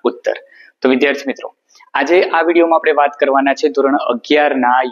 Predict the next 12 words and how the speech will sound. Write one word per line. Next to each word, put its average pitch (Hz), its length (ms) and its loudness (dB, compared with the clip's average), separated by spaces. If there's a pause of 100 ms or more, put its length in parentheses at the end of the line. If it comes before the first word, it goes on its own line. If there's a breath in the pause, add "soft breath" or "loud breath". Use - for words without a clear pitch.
યુનિટ 139 300 -2
નંબર 135 340 0
ટુ 175 300 4
ના 139 220 2
રીડ 139 360 -2
નંબર 147 260 2
થ્રી 185 420 0
વિશે, - 380 -2 (580)
કે 160 100 2
જેનું 147 300 2
નામ 135 280 0
છે 523 360 0